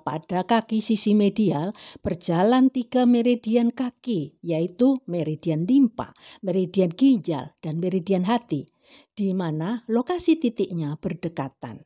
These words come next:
Itu sebabnya mengapa kita harus mengetahui patokan anatomi dengan baik,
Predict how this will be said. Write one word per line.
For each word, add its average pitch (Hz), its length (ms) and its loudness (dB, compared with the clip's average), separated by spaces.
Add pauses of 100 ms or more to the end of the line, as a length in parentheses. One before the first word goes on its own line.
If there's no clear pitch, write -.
(600)
Itu 220 400 0
sebabnya 160 720 -6
mengapa 233 560 0
kita 277 400 -6
harus 254 400 0
mengetahui 170 560 -2
patokan 247 480 -2
anatomi 220 640 0
dengan 170 240 -4
baik, 226 320 0